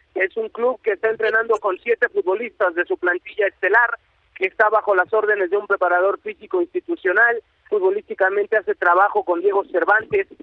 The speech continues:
que es el técnico de la veinte, que si bien conoce perfectamente a la institución, no es lo mismo que ya tener un técnico establecido, gracias a que todavía no hay una estratega, no hay un plan de trabajo con respecto a contrataciones en esta temporada baja. Entonces,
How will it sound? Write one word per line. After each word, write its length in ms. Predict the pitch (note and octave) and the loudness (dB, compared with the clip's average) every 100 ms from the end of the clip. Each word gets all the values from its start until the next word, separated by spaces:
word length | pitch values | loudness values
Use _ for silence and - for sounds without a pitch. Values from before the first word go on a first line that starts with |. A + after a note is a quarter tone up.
| _ | _
que 180 | F3 F3 | 0 0
es 100 | F#3 | 0
el 120 | G4+ | -4
técnico 420 | - F#3 F#3+ - F3+ | -2 -2 -2 0 2
de 100 | F3 | 2
la 120 | F3 | 2
veinte, 400 | F#3+ G3+ - G#3 | 2 -2 -2 -4
que 140 | F3+ - | -4 -8
si 140 | E3+ E3+ | -16 -16
bien 420 | F3 G3 A3+ G#3+ _ _ | -2 2 2 -2 _ _
conoce 520 | - F3+ F3+ G3+ - G3 | -2 2 2 2 0 0
perfectamente 720 | F3+ - G3+ G#3 F#3+ F#3+ F#3+ | 0 0 -2 0 0 0 0
a 40 | |
la 100 | F3+ E3+ | 0 0
institución, 640 | - F3+ F3 - G3 F#3+ | -4 -6 -6 -2 0 2
no 100 | F#3 | 0
es 80 | F3 | 0
lo 140 | F3+ | -2
mismo 340 | G3+ C4 B3 A3 | -4 -6 -4 -2
que 140 | F#3+ | 0
ya 120 | G3+ G3+ | 0 0
tener 260 | F#3+ G3 | 0 -2
un 80 | G3 - | -2 -2
técnico 360 | G3 G3 - | -4 -2 -4
establecido, 680 | F3+ F3 E3+ F3 G3 G3+ G3 _ _ _ | -4 -2 -2 -4 -6 -2 -2 _ _ _
gracias 400 | - F3 F3+ G#3+ | 0 0 2 -2
a 60 | F#3+ | -2
que 140 | - | -2
todavía 360 | - G#3+ G#3 G3 | 0 4 4 2
no 80 | G3+ | 2
hay 80 | G3+ | 0
una 140 | G3+ | 0
estratega, 520 | - E3+ F#3+ F#3+ G3 | 0 -2 0 2 0
no 200 | F3 G3+ | 0 0
hay 120 | G3+ G#3 | 0 0
un 100 | - | -2
plan 220 | G3 G3+ | -2 0
de 100 | F#3+ | 0
trabajo 500 | E3+ E3+ G#3+ - G3 | 2 4 2 2 -2
con 160 | F3 | -2
respecto 540 | E3+ - F#3+ F#3+ G#3 - _ | -2 -4 -4 -2 -2 -2 _
a 100 | D#3+ - | -4 -2
contrataciones 960 | F#3 F3 E3+ E3+ - G#3+ A3+ G3 F3+ | -2 0 0 -2 -2 0 2 0 -2
en 120 | F3 | -2
esta 200 | F#3 G#3 | -2 -2
temporada 460 | F#3+ F3 E3+ F3+ F#3 | -2 -2 2 4 4
baja. 260 | G3+ G#3+ G#3+ | 4 2 -2
Entonces, 420 | G#3+ A#3 B3+ | -2 -4 -2